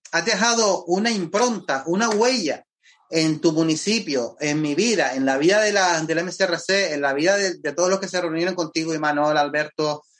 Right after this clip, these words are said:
eh, Vicente, todos los que han estado ahí, en la, la huella importante que dejas en Benizar, que dejas en el resto de España, que nos dejas aquí en Canarias, como parte también del resto de España, ojo, que no se nos olvide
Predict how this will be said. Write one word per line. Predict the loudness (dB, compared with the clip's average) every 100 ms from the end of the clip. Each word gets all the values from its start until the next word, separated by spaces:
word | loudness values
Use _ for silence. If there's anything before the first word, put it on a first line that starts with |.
| _ -4
eh, | -2 2 2 0
Vicente, | -2 0 0 0 0 0 0 0
todos | 0 2 2
los | 2
que | 0
han | 0
estado | 0 0
ahí, | 2 4 2 0
en | -8 -10 -12 -8 -6 -6
la, | -4 -2
la | 0 2
huella | 4 4 4 2
importante | -2 -2 -2 0 0 0 -6 -6
que | -4 0
dejas | 0 0 -2 0
en | 0
Benizar, | -2 -2 0 2 2 0 -12 _ _ -2
que | 2
dejas | 2 0 0
en | 0
el | 0
resto | 0 0
de | 0
España, | 2 0 0 -2
que | -2
nos | 0
dejas | 0 0 0
aquí | 0 0
en | 0
Canarias, | 2 2 2 0 0 -2 _ _ _ _
como | -2 2 2
parte | 4 4 2 0
también | 0 0 0 0
del | -2
resto | -2 0 0
de | 0
España, | 0 0 0 -4 -4
ojo, | -2 -2 0 -2
que | -2
no |
se | -2 -2
nos | -2
olvide | 0 2 2 2 -2